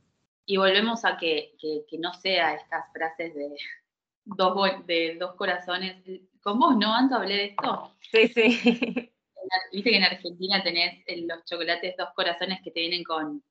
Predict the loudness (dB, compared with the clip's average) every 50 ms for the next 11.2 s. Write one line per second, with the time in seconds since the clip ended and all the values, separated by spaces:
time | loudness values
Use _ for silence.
0 | _ _ _ _ _ _ -10 -10 -8 -2 2 4 6 8 8 8 8 6 4 -2
1 | -6 -6 -6 -6 -8 -12 _ _ _ _ _ _ _ _ _ _ _ _ _ _
2 | _ _ _ _ _ -6 -4 -4 -4 -6 -8 -10 -10 -12 -12 _ -16 -14 -10 -8
3 | -8 -6 -6 -6 -8 -10 -12 -14 _ _ _ _ _ _ _ _ 0 2 2 4
4 | 2 2 0 -2 -6 -8 -8 -10 -12 -16 -16 -18 -18 -18 -18 -20 -20 _ _ _
5 | _ _ _ _ _ _ _ _ _ _ _ _ _ _ _ _ _ _ _ _
6 | _ _ -2 -2 -2 0 2 2 2 2 2 0 -2 -6 -10 _ _ _ _ _
7 | _ _ _ _ _ _ _ _ _ _ 0 0 2 4 4 2 2 2 -2 -2
8 | -2 0 0 0 0 2 2 2 2 0 -4 -10 -20 -20 -12 -8 -8 -4 0 0
9 | 0 0 -2 -4 -8 -8 -8 -10 -10 -12 -10 _ -6 -6 -6 -6 -10 -10 -14 -12
10 | -8 -6 -4 -4 -4 -6 -8 _ -6 -4 -2 -2 -4 -4 -6 -8 -10 -10 -10 -12
11 | -12 -14 -14